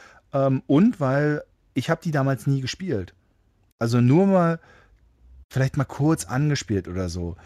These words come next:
Und gerade Dino Crisis, also, n-, n-, und da hätte ich sogar fast tatsächlich auch so ein Remake richtig von,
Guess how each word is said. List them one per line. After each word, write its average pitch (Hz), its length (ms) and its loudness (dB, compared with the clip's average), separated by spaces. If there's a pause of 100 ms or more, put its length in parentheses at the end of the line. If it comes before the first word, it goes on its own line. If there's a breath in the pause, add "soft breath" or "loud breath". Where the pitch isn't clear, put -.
(280 soft breath)
Und 113 280 0
gerade 127 200 4
Dino 151 260 2
Crisis, 127 360 -2 (160)
also, 107 220 -4 (360)
n-, 113 480 -8
n-, 110 240 -4
und 113 140 -8
da 110 60 4
hätte 127 160 2
ich 156 80 0
sogar 113 320 2
fast - 420 -10
tatsächlich 127 320 0
auch 139 120 0
so 190 100 -4
ein 90 140 -2
Remake 98 420 -2
richtig 92 280 -10
von, 110 220 -6